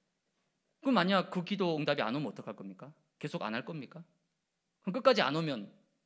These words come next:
안 하실 거잖아요. 사실 저도 그런 기도 좀, "하나님, 우리 오 명이니까 오 곱하기 하면 아시죠? 달라고." 계속 그 기도만 하고 있었는데 유 목사님이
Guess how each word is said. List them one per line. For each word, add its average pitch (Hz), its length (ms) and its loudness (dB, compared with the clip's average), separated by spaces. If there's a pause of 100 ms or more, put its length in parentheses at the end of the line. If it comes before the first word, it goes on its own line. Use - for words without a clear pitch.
(120)
안 147 120 -4
하실 185 240 -2
거잖아요. 82 360 -10 (1040)
사실 185 200 0
저도 220 220 2
그런 190 180 2
기도 160 220 -6
좀, - 160 -12
"하나님, 139 300 -6
우리 123 160 -6
오 117 180 -6
명이니까 131 540 -6
오 117 200 -6
곱하기 131 520 -8
하면 151 380 -8 (140)
아시죠? 147 500 -8 (460)
달라고." 110 720 -8 (320)
계속 208 240 -6
그 247 120 -2
기도만 240 320 0
하고 139 140 -2
있었는데 123 600 -8
유 214 60 -4
목사님이 110 500 -6